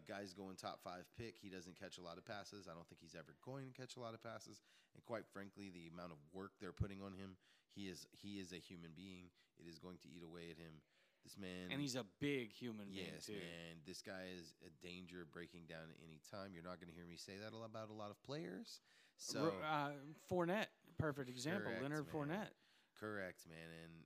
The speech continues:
Speaker 1: and I was big on him coming out of college, but I told everybody, "This guy's insanely talented, but, man, he gets hurt a lot."
Speaker 2: Right.
Speaker 1: Um, so, yeah. Uh, so I think Derrick Henry at his current A D P of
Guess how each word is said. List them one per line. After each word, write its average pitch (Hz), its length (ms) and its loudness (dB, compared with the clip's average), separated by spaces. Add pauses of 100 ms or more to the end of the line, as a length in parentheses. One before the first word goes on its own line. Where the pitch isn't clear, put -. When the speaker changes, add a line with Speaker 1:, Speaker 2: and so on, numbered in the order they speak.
Speaker 1:
and 87 180 -8
I 101 60 2
was 95 140 -2
big 98 200 -4
on 92 120 -2
him 92 200 -4
coming 95 220 -4
out 87 80 -2
of 85 80 -8
college, 85 340 -2
but 85 80 -4
I 82 160 -2
told 87 240 -8
everybody, 82 540 -6 (320)
"This - 140 -8
guy's 95 260 0
insanely 90 500 -6
talented, 98 500 -6 (440)
but, 82 160 -8 (140)
man, 87 260 -2
he 85 80 -10
gets 78 200 -12
hurt 76 200 -10
a - 20 -14
lot." - 140 -10 (400)
Speaker 2:
Right. 113 320 0
Speaker 1:
Um, 87 320 -2
so, 98 420 -4
yeah. 87 380 -2 (160)
Uh, 104 140 -6
so 127 180 -4
I 117 60 -4
think 123 200 -10
Derrick 123 280 -6
Henry 113 260 -6
at 98 160 -4
his 98 140 -8
current 101 340 -6
A 92 140 -2
D 90 180 -6
P 95 220 -6
of 76 80 -6